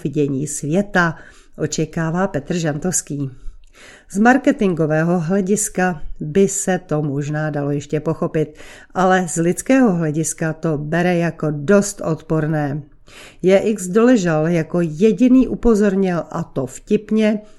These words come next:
ale hlavně popravdě a věcně,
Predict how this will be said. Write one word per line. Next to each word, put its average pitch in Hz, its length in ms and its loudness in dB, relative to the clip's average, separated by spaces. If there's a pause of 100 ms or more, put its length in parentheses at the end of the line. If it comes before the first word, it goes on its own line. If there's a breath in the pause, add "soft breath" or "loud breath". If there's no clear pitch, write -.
(200 loud breath)
ale 160 320 0
hlavně 160 500 -2
popravdě 175 800 -2
a 147 240 -8
věcně, 214 640 -2